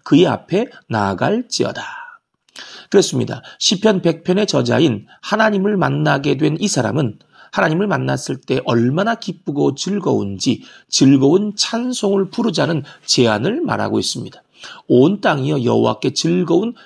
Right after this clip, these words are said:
찬송을 부를지어다." 이렇게 말하고 있는데요. 여기서 말하는 온 땅이라는 것은 이 세상 모든 민족을 가리키는 것입니다. 즉,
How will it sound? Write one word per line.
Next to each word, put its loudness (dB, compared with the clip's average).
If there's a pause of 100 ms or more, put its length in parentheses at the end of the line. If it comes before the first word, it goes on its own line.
찬송을 -2
부를지어다." -4 (300)
이렇게 -2
말하고 -2
있는데요. -4 (580)
여기서 4
말하는 0
온 2
땅이라는 -2
것은 -4 (280)
이 4
세상 -2 (160)
모든 4
민족을 0
가리키는 -2
것입니다. -8 (260)
즉, 2